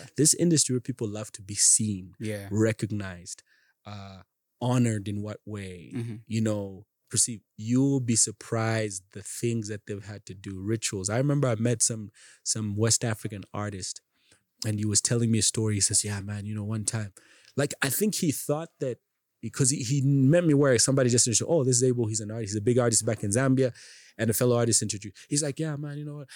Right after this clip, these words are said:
Speaker 1: And then all of a sudden he just starts going into a story. He's like, "Yeah, you know, one time I'm on stage. I showed up in Cameroon, I'm on stage, and, like, all of a sudden backstage, I just start getting itchy."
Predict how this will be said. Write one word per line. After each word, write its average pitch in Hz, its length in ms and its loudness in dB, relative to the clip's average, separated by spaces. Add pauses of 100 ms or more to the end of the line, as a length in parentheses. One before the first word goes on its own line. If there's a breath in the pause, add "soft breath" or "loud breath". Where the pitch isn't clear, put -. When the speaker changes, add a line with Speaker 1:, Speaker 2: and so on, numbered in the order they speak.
(120 loud breath)
Speaker 1:
And 170 80 2
then 233 60 4
all 294 80 8
of 240 60 4
a - 20 2
sudden 185 200 2
he 131 60 4
just 156 200 4
starts 135 200 0
going 127 240 2
into 113 160 -2
a 104 60 0
story. 107 240 -2
He's 92 80 -10
like, 87 180 -6
"Yeah, 151 120 0
you 117 120 -6
know, 131 100 -2
one 139 200 0
time 135 240 0
I'm 110 160 -10
on 98 80 -8
stage. 143 400 -8 (320)
I 113 40 -4
showed 135 240 2
up 127 160 -2
in 98 180 -10 (100)
Cameroon, 120 480 -2
I'm 110 120 -12
on 95 100 -8
stage, 135 420 0 (360 soft breath)
and, 113 140 -4
like, 104 160 -12 (260)
all 139 100 4
of 127 40 4
a - 20 4
sudden 127 200 4
backstage, 117 280 -4
I 120 80 -4
just 113 200 -2
start 107 160 -4
getting 104 280 -12
itchy." - 440 -8